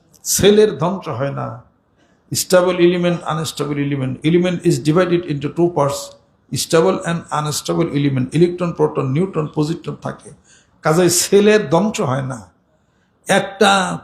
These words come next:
কুমড়ার মধ্যে অনেক গুণে দানা থাকে, একটা দানার থেকে আবার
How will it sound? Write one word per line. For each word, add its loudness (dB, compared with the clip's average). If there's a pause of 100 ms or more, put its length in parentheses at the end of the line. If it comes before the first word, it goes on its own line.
কুমড়ার 4
মধ্যে 0
অনেক 0
গুণে -4
দানা -2
থাকে, -10 (880)
একটা 0
দানার 2 (120)
থেকে 2
আবার 0